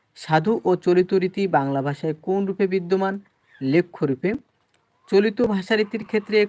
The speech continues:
কোন বৈশিষ্ট্য প্রযোজ্য? পরিবর্তনশীল। চলিত রীতির শব্দ নয় কোনটি? করিবার।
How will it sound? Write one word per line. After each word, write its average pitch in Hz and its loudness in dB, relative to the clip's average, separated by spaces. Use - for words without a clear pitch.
কোন 208 0
বৈশিষ্ট্য 190 -2
প্রযোজ্য? 147 -4
পরিবর্তনশীল। 180 0
চলিত 208 2
রীতির 214 2
শব্দ 165 -4
নয় 175 2
কোনটি? 170 -4
করিবার। 170 2